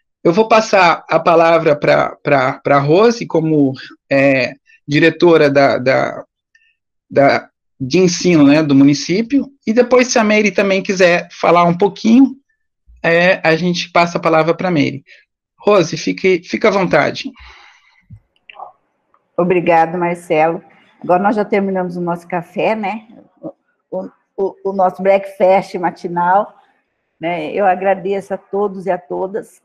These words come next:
Speaker 2: principalmente ao Marcelo e ao Clóvis. O Clóvis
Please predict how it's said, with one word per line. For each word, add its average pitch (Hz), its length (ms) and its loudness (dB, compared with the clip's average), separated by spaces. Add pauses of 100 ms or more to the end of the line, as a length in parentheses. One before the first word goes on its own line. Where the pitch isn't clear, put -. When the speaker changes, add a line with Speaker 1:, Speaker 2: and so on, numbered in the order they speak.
(300)
Speaker 2:
principalmente 185 760 -6
ao 170 80 -2
Marcelo 175 580 -2
e 180 40 -2
ao 170 140 -2
Clóvis. 165 520 -2 (520)
O 180 120 -12
Clóvis 175 440 -2